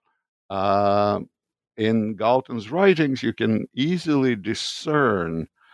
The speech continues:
the specific notions of human reproduction because it is based on his personal an-, anthropological, statistical, biological, Darwinian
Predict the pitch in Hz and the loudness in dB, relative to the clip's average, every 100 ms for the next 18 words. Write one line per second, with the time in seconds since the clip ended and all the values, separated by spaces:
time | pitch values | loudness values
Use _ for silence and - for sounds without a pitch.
0 | _ _ - 107 - - 104 143 123 90 | _ _ -2 -2 -2 -6 -2 0 0 -2
1 | 101 127 147 127 110 107 - 98 - 113 | 0 0 0 0 -2 -2 -2 -4 -4 -2
2 | 113 101 98 95 85 92 92 151 135 - | 0 0 2 0 0 -8 -2 0 0 -4
3 | - _ _ _ _ _ _ _ 98 104 | -12 _ _ _ _ _ _ _ -2 -2
4 | - 104 101 104 - - - _ _ - | -2 -2 0 -2 -6 -14 -16 _ _ -6
5 | 101 107 104 82 117 123 139 135 - - | 0 0 -2 -4 -4 -2 -2 -4 -8 -4
6 | 101 101 95 - _ _ _ _ - 123 | 0 0 -2 -6 _ _ _ _ -4 2
7 | 110 - _ 135 135 - 117 101 95 95 | 2 0 _ -4 -2 -2 -2 0 0 -2
8 | - _ _ - 95 - - - 73 110 | -8 _ _ -10 -8 -8 -10 -12 -8 -2
9 | 127 123 123 - 101 101 - - - 123 | -2 -2 -6 -6 -4 -4 -6 -10 0 0
10 | 113 - - 85 90 78 73 76 92 107 | 0 -4 -4 -2 -4 -4 -4 -4 -2 -2
11 | 110 104 87 101 85 80 87 82 92 117 | -2 -4 -10 -6 -6 -2 -2 -2 -2 0
12 | 120 113 104 98 | 2 0 -2 -4